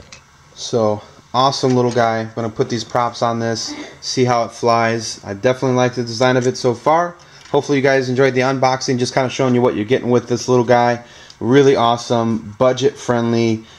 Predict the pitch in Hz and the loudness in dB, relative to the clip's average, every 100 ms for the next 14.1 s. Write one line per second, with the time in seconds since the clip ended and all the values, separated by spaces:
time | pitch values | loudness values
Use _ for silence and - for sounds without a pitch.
0 | - - 107 107 104 104 101 110 107 107 | -10 0 2 2 0 -2 -4 -2 0 2
1 | 110 113 110 - 107 101 110 113 110 113 | 0 0 -2 0 0 0 0 0 -2 -4
2 | 110 117 110 107 104 - - - 110 117 | 0 2 4 2 0 -8 -20 -6 0 0
3 | - 127 110 117 - 120 117 117 110 107 | 0 -4 -2 -2 0 2 2 0 -2 -6
4 | - 123 - - 120 117 113 110 107 113 | -4 -2 0 0 0 0 0 0 0 0
5 | 117 123 123 - - - 107 120 123 123 | 0 -2 -4 -12 -20 -10 -6 -2 0 2
6 | 127 113 104 127 120 - 123 - 104 113 | 2 0 -2 -2 -4 -6 -8 -8 -4 -4
7 | 113 - 123 120 127 123 123 131 123 113 | -2 -2 -2 0 -2 -2 -2 -4 -4 -6
8 | 98 117 117 131 127 - 104 98 120 123 | -2 -2 0 0 0 -2 -4 0 2 2
9 | 110 113 - 117 110 - - - - 104 | 2 0 0 -2 -4 -10 -20 -20 -6 -2
10 | 107 104 101 104 - - 123 123 - 127 | 0 0 -4 -10 -6 -2 -2 -2 -2 -2
11 | 113 113 123 110 117 113 110 107 110 107 | -2 -2 -2 -2 -2 0 0 0 0 0
12 | - - - - - - _ _ - 120 | -2 -12 -18 -20 -20 -20 _ _ 0 0
13 | - 127 117 120 117 117 110 110 110 110 | 0 -2 0 -2 0 0 2 2 2 0